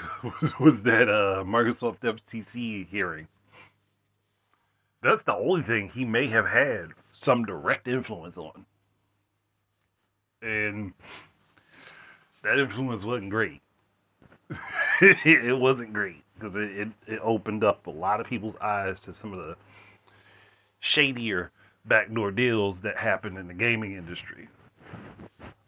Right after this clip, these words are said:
Like how, um, keeping content o-, off of other platforms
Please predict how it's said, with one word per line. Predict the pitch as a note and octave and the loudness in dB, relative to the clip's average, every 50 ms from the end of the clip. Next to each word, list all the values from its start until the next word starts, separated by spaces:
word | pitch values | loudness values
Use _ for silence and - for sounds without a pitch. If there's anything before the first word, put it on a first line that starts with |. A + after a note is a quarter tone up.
| _ _ _ _ - | _ _ _ _ -6
Like | F#2+ F#2+ G2 F#2+ | -2 -2 -2 -2
how, | - - G#2+ G2 G2 F#2+ F#2+ F#2+ F#2 F2+ F2 F2 | 2 4 6 6 6 6 4 0 -2 -2 -4 -4
um, | F2 F2+ F2+ D2 - - _ _ _ _ _ _ _ _ _ _ _ _ - | -6 -8 -12 -18 -20 -20 _ _ _ _ _ _ _ _ _ _ _ _ -10
keeping | - C#3 A#2 - G2+ F2+ F#2+ | -6 -6 -6 -6 -6 -10 -8
content | - - G#2 G2 G2+ F#2 - G#2+ F2+ - | -6 -4 -2 -4 -4 -4 -6 -14 -12 -10
o-, | F2 F#2+ F2 E2+ F2 - - | -8 -6 -4 -4 -6 -8 -6
off | - G2+ F#2+ F2+ - | -4 -4 -4 -4 -4
of | G2 E2 D#2+ | -8 -14 -10
other | - G2 F#2 F#2+ F2+ | -10 -8 -6 -8 -8
platforms | E2+ - G#2 G2+ - - - - A2 G#2 G2+ G2+ G2+ G2+ G2+ G2 - | -4 -2 -2 -2 -2 -4 -8 -10 -8 -6 -6 -6 -8 -8 -12 -14 -18